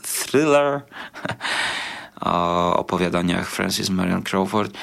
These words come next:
mm, nagrywam już, e,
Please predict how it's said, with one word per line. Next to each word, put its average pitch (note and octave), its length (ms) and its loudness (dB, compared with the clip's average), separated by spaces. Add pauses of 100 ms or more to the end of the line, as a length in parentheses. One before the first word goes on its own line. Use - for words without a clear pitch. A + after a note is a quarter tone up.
(340)
mm, F2 480 2
nagrywam F#2 580 2
już, F#2 520 2
e, - 680 -4